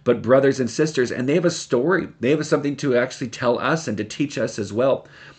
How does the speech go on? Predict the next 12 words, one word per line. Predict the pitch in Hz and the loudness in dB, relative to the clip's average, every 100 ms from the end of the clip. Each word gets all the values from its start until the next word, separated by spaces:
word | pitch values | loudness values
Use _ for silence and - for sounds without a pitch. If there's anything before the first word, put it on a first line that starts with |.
| - | -6
And | 120 117 | -2 4
so | |
we're | 143 | 6
gonna | 139 139 | 6 6
move | 120 135 156 160 | 6 6 6 4
forward | - 139 - | 2 2 2
together | 151 117 120 | 0 0 2
as | 117 110 | 0 -2
community | 120 107 113 120 107 | -4 -2 -2 0 -2
in | 104 | 0
that | 104 104 | -2 0
way. | 123 107 104 | 0 0 -4